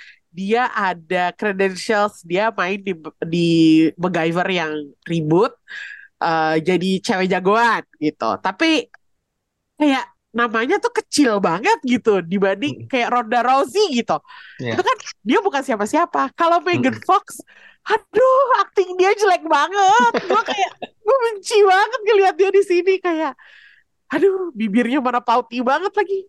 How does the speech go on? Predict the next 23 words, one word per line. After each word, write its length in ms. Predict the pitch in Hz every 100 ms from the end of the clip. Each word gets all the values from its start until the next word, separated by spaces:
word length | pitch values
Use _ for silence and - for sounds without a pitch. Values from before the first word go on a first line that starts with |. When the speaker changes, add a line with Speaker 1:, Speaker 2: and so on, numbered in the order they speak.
| 285 -
Speaker 1:
Gue 120 | 403
kayak, 240 | 403 254 - _ -
aduh, 240 | - 440 392 330 311
ah, 80 | 311 - - 254
coba 160 | 320 370
deh 140 | 359 311 285
lo 200 | 311 370 302
yakinin 460 | 269 381 302 285 277
sama 240 | 403 320 269
gue, 160 | 262 320 285
bukan 180 | 285 285
gue 120 | 247 285
sendirian 460 | 330 269 262 277 277
yang 120 | 262
merasa 260 | 233 233 285 -
kayak 180 | 208 220
gini 420 | 240 226 202 240
gitu. 200 | - 185 - - -
Speaker 2:
Ini 280 | 214 220 269 240 - - _ _ -
lagi-lagi 540 | 160 151 175 196 196 175
menurut 280 | 156 131 143 -
gue 160 | 180 196 - -
treatment 560 | 135 131 - 139 135